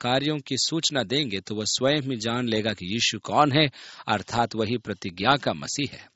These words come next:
चौबीस और पच्चीस आयतों में लिखा है,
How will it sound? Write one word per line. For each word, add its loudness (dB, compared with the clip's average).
चौबीस 6
और 6
पच्चीस -2
आयतों 0
में -4
लिखा -4
है, -12